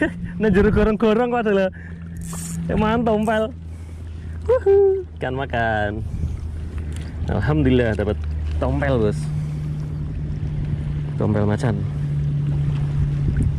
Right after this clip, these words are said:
Padahal, Bro, wae mangan to malah orang entek lho. Iya ta, Kiki. Hmm. Alhamdulillah. Hmm,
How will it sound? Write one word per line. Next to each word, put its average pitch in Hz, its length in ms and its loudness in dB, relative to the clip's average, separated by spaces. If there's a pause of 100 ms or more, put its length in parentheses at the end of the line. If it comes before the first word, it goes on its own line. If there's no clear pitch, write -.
(420)
Padahal, 165 400 4
Bro, 196 320 4
wae 180 240 0
mangan 208 400 0
to 208 160 0
malah 180 320 2
orang 180 480 0
entek 175 240 -2
lho. 143 240 2 (3000)
Iya 139 240 6
ta, 147 160 0
Kiki. 415 640 2 (480)
Hmm. 117 140 -2 (1000)
Alhamdulillah. 131 640 2 (3250)
Hmm, 165 160 0